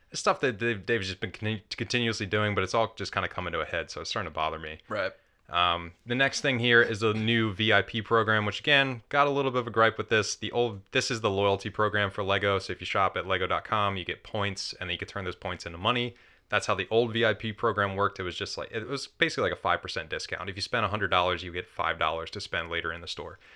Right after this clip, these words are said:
Speaker 1: And it worked out pretty well. Like, I was, like, cashing in my V I P points. Now they're turning into a program where you can cash in your points for things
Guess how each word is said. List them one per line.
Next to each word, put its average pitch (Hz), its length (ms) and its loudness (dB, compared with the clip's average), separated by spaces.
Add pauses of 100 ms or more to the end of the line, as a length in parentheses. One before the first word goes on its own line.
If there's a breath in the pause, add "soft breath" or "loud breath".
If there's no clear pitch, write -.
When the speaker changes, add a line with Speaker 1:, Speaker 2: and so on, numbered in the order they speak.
(200 loud breath)
Speaker 1:
And 156 100 -2
it 190 60 2
worked 170 200 4
out 110 200 4
pretty 107 220 0
well. 85 240 2
Like, 95 160 2
I 110 80 6
was, 95 200 0
like, 87 200 -2
cashing 87 320 -2
in - 20 -6
my 82 80 -4 (440)
V 95 160 0
I 78 40 0
P 87 200 -14
points. 98 340 -8 (420 soft breath)
Now 123 240 2
they're 147 80 2
turning 131 260 0
into 104 160 2
a 90 40 0
program 127 560 2
where 110 60 0
you 92 60 -4
can 95 160 -4 (140)
cash 104 400 4
in 107 100 -2
your 92 100 -4
points 98 400 -4
for 98 220 -6
things 101 320 -6